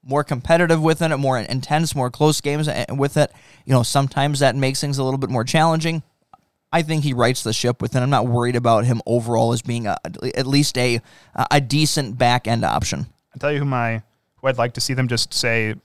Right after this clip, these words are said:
Speaker 2: "Forget the committee thing and forget Sir Anthony Dominguez and forget Gregory Soto,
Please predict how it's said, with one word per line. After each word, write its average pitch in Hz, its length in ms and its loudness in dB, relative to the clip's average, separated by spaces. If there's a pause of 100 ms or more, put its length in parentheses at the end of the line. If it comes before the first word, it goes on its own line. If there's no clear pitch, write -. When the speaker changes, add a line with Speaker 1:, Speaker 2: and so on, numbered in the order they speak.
Speaker 2:
"Forget 123 300 -2
the 120 340 2
committee 127 320 0
thing 127 320 -4
and 110 180 -8
forget 117 320 -8
Sir 123 140 -4
Anthony 120 260 -6
Dominguez 117 540 -2
and 110 100 -8
forget 113 280 -8
Gregory 120 360 -6
Soto, 117 640 -2